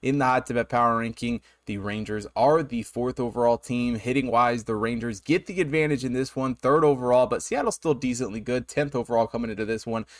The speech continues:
but a major advantage for the Mariners pitching-wise, third overall, while the Rangers continue to struggle with their pitchers, seventeenth here entering this game.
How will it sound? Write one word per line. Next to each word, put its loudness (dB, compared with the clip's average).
but 0
a 0
major 2
advantage -4
for -4
the -4
Mariners -4
pitching-wise, -6
third 2
overall, 0
while -2
the -8
Rangers -4
continue -2
to -8
struggle -4
with -6
their -6
pitchers, -8
seventeenth -4
here -12
entering -12
this -12
game. -2